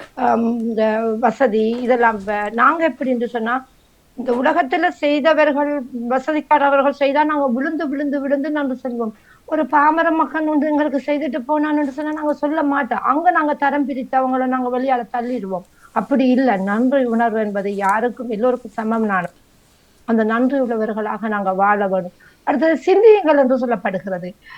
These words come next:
ஏ, நாம என்னத்தை சிந்திக்கிற? நாம கவிதை எழுதுறதுக்கு சிந்திக்கிறதா? இல்ல, நாம கட்டுரை எழுதுறதுக்கு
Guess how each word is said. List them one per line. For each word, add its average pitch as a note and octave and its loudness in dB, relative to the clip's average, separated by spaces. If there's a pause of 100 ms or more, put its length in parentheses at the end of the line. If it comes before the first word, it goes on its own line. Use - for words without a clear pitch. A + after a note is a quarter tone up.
(180)
ஏ, - 0
நாம D4 2
என்னத்தை F#4+ 2
சிந்திக்கிற? G#3 4 (280)
நாம A#3+ 2
கவிதை C4 2
எழுதுறதுக்கு G#3+ 2
சிந்திக்கிறதா? G3+ -2 (500)
இல்ல, D#4 2
நாம D4 2
கட்டுரை C4+ 0
எழுதுறதுக்கு A3+ 0